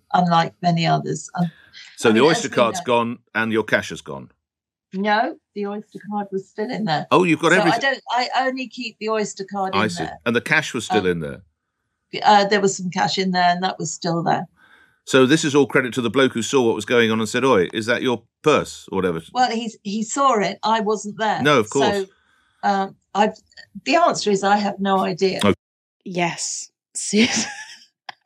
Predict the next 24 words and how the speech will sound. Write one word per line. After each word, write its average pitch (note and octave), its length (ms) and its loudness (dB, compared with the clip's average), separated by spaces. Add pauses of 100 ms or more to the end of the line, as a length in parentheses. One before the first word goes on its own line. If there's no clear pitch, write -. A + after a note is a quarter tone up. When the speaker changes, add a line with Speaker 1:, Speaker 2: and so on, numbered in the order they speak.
(800)
Speaker 3:
The F#4+ 640 6
answer F#4+ 340 6
is - 120 -4
that C4+ 80 2
you C4 140 0
still - 960 2
<laughs> - 40 4
have - 840 4
no G3+ 300 6
idea. F3 500 4 (400)
Uh, - 440 6 (640)
<laughs> - 720 -6
I'm B4+ 180 6
sorry. - 600 6 (280)
Okay, A3 240 4
you A3+ 140 8
know D4 100 12
what? G#3+ 100 10
Let's E4+ 160 6
keep C#4 160 2
going. F3+ 140 8
Let's A#3+ 140 6
keep C#4+ 200 4
going. F3 240 6